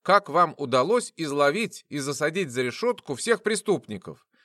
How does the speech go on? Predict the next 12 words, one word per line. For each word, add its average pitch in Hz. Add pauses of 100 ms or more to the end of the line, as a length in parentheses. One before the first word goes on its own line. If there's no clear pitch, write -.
(140)
заслуги 151
в -
поимке 160
которых 214
вам 190
приписывают 185
газеты?» 175 (400)
Джентри 196
злобно 175
зыркнул 156
на 131
ученого. 87